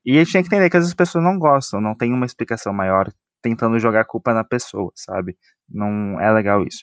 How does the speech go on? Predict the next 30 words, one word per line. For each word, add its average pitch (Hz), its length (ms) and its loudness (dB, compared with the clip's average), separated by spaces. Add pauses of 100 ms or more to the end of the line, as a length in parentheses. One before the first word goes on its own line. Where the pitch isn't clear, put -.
(320)
Mas 180 480 2
eu 165 180 6
acho 165 280 2
que 175 180 -2
pode 160 300 0
acontecer 156 280 -2
com 147 100 -2
esse 131 200 -4
fi-, - 320 -6 (160)
com 123 100 2
essa 117 200 -2
série 123 560 2 (180)
o 127 100 -2
mesmo 135 300 0
que - 80 -8
aconteceu 113 560 -2
com 107 280 -2
a 101 80 4
Era 101 220 2
de 98 200 -6
Ultron 107 440 -2 (360)
e 123 100 -2
com 131 180 -4
o 123 40 0
Doutor 123 260 0
Estranho, 117 560 0 (320)
que 117 100 -8
são 113 240 -4
filmes 101 640 -6
que 98 320 -4